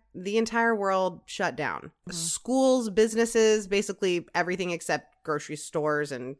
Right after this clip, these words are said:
Speaker 1: hospitals. People were staying home. Being around any other person became an actual threat to your life. So you had wine nights over Zoom with your friends, and you learned TikTok dances, and you watched The Tiger King. You did your part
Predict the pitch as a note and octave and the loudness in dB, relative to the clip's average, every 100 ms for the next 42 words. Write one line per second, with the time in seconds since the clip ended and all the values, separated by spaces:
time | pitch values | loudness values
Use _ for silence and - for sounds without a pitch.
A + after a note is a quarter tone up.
0 | - C3+ C#3 - C#3 C#3 - _ _ _ | -8 -6 -6 -6 -6 -6 -8 _ _ _
1 | - B3+ B3 D#4 D#4 D4 E4 - - G3+ | -6 -2 2 4 4 2 -2 -4 -2 0
2 | G3 G3 D#3 E3 B2 D#2 - _ _ _ | 0 -2 0 0 0 -8 -18 _ _ _
3 | _ - A3 C4+ C4+ C4 B3+ G#3 A3 B3 | _ 4 6 6 6 6 4 0 2 4
4 | B3+ C4 - F3 - D#3+ D#3 E3 G3+ G3 | 2 0 -2 -4 -2 -2 -2 -6 -8 0
5 | B3 A#3+ A#3+ - G3 G3 - G3 F#3+ - | 2 4 2 0 -2 -4 -6 -4 -4 -6
6 | - E3 D3+ - - - _ _ - F#3 | -6 0 0 -2 -12 -18 _ _ -10 -6
7 | D#3+ C#3+ G#2+ - - - _ _ _ _ | -4 -4 -8 -12 -20 -20 _ _ _ _
8 | _ - A#3 A#3 A#3 C4 A3+ C#4 D#4 D4+ | _ 2 4 6 4 2 0 2 4 4
9 | D#4 D#4 D4+ C4+ D4 A#3 C4+ C4+ C4 C#4+ | 2 0 -2 0 -2 0 0 0 -2 -6
10 | - B3+ B3+ B3+ A#3 G3+ F3 B3 B3 - | -2 0 2 0 -2 -4 -2 -2 -2 -8
11 | - - B3+ - A#3+ A#3+ A#3 B3 A#3 F#3 | -10 -6 -6 -2 -2 -2 -2 -4 -2 -4
12 | D3+ F3+ A3 A#3 A3+ G#3+ G3+ G3+ - G3+ | -2 -4 -4 -8 -8 -8 -8 -10 -6 -4
13 | F#3+ G3 F#3+ _ _ _ _ _ _ _ | -4 -6 -8 _ _ _ _ _ _ _
14 | F3 F#3 D#4 D#4+ C4 A3+ B3 - A3+ E3 | -8 2 4 4 2 4 2 2 2 2
15 | - - | 0 -12